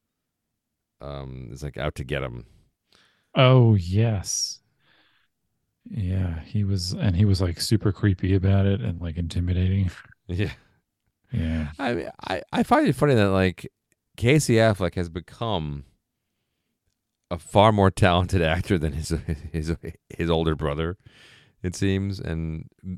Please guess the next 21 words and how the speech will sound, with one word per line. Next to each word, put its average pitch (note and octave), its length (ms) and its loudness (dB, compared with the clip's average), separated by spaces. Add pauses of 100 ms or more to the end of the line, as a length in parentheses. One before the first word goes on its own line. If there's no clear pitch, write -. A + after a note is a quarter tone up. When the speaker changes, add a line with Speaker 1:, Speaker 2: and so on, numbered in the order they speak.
(680)
Speaker 1:
Ben F#2+ 200 0
Affleck E2+ 300 0
is, D2+ 100 -2
like, D2+ 120 -2
a D2 60 -4
much, D#2+ 240 -4 (260)
um, C#2+ 480 -8 (2250)
uh, C2+ 540 -10 (1500)
he, G2+ 520 -6
he's G2 200 4
a G2 60 8
better, F2+ 280 8 (160)
like, D#2+ 200 -6
director E2+ 400 2
than C#2 140 -4
actor C#2+ 320 -8
at - 100 -18
this - 100 -20
point. C2 260 -16 (640)
Speaker 2:
Hmm. E2+ 320 -4 (520)
Speaker 1:
So, C#2 480 -16